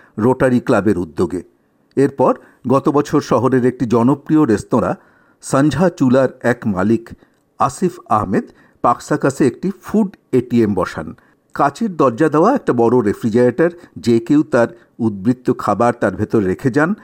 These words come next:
ক্ষুধার্ত মানুষ দরজা খুলে দরকার মতন খাবার নিয়ে খান। রেস্তোরাঁগুলো থেকে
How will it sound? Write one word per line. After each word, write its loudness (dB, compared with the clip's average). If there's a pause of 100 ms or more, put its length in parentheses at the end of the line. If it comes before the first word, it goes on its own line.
(140)
ক্ষুধার্ত -4
মানুষ 2
দরজা 0
খুলে 0
দরকার 0
মতন -2 (240)
খাবার 0
নিয়ে -2
খান। -8 (540)
রেস্তোরাঁগুলো 2
থেকে 0